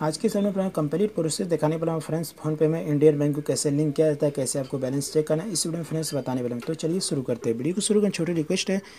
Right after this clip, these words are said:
वीडियो पसंद like कीजिए, अगर channel पे नहीं तो subscribe करके घंटी प्रेस करिए,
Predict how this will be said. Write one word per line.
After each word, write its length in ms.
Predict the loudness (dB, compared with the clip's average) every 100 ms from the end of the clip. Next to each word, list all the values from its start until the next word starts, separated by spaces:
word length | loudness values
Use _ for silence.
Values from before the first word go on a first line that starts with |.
| -6 -2
वीडियो 180 | 0 0
पसंद 260 | 0 2 2
like 160 | 2
कीजिए, 220 | 2 -2 0
अगर 220 | -2 -2
channel 240 | 0 0
पे 120 | 0
नहीं 120 | -2 -2
तो 100 | -4
subscribe 400 | -4 -2 -2 0
करके 220 | 0 0
घंटी 120 | -2
प्रेस 200 | -4 -2
करिए, 200 | 2